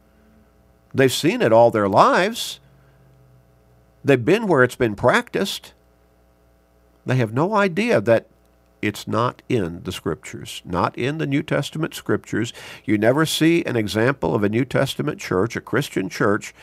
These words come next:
using instrumental music or choirs in the worship service before God. In fact, in Ephesians chapter five and verse nineteen says, "Speaking to one another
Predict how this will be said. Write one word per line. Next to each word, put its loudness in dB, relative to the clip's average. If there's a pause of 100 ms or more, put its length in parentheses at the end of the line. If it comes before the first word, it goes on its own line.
(440)
using 0
instrumental -4
music -2 (140)
or -4
choirs -8 (1300)
in -2
the 0
worship -2
service -6
before -6
God. -8 (1160)
In 0
fact, 2
in -2
Ephesians 0
chapter 0
five 4
and -4
verse 2
nineteen 0 (720)
says, 2
"Speaking 0
to 0
one 2
another 2